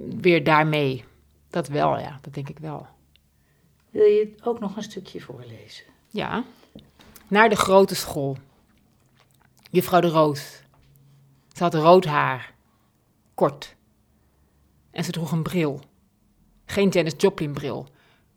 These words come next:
Speaker 1: Precies de bril waarvan je verwacht dat een juffrouw op een lagere school in een gereformeerd dorp in negentien zevenenzeventig hem zou dragen.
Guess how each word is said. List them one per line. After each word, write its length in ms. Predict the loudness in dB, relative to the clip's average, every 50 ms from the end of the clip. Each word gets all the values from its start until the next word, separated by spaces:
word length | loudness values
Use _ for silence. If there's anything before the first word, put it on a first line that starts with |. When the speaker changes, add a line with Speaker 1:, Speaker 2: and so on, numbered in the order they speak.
| _ _ _ _ _
Speaker 1:
Precies 440 | -12 -10 -8 -4 -2 -2 -2 -2 -2
de 120 | -2 -2 -2
bril 440 | 0 2 4 4 6 4 4 0 -4 -6
waarvan 260 | -6 -4 -2 -2 -2
je 80 | -2
verwacht 640 | -4 -6 0 4 4 4 4 2 -2 -14 -20 -20 -20 -20 _ _ _
dat 120 | -12 -8
een 120 | -6 0 2
juffrouw 460 | 4 4 2 0 -2 0 0 2 2
op 120 | 0 -2
een 100 | -4 0
lagere 360 | 2 4 4 4 2 -2 -8
school 440 | -10 -10 -10 -8 -8 -6 -6 -8 -8 -10 -16 _ _ _ _ _ _ _ _ _ _ _ _ _ _ _ _ -18 -10
in 80 | -8 -8
een 60 | -6
gereformeerd 520 | -6 -6 -6 -4 -2 0 0 0 0 0
dorp 280 | 0 2 2 2 2 0
in 80 | -2 -4
negentien 300 | -4 -4 -6 -8 -10 -6
zevenenzeventig 920 | -2 0 0 0 0 -2 -4 -4 -4 -4 -4 -4 -4 -6 -8 -10 -8 -8
hem 120 | -8 -8
zou 160 | -6 -6 -6 -6
dragen. 560 | -6 -6 -8 -8 -10 -10 -12 -14 -18 -18